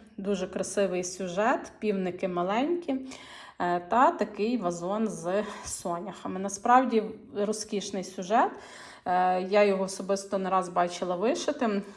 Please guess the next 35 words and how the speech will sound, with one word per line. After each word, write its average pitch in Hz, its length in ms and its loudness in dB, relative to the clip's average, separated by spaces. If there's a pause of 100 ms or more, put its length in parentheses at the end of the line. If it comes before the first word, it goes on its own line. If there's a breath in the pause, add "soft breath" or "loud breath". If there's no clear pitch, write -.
І 202 320 0 (360)
хочу 226 240 -2
ще 214 200 4
раз 196 160 2
сказа-, 220 480 2
е, 202 180 4 (200)
зараз 196 360 2
сказати 220 520 2
те, 240 280 2
що, 214 400 0 (540 loud breath)
е, 175 60 -2 (320)
Cooler 302 280 0
Design 226 340 4
Studio 226 560 0
дуже 226 240 -2
програє 196 540 2
своїм 190 400 -4
прев'ю, 190 460 -4 (200)
адже 214 360 4
воно 220 280 2
не, 269 280 4 (300)
ця - 120 -4
фірма 254 340 2
не 233 180 2
відображає 208 760 2
тут 208 260 -6
фото 220 400 2
реальних 196 440 2
вишитих 185 520 -4
робіт, 208 420 -2
а 226 40 4
прев'ю 208 420 -2
такі 208 360 -2
з 196 340 -2
схем, 262 560 0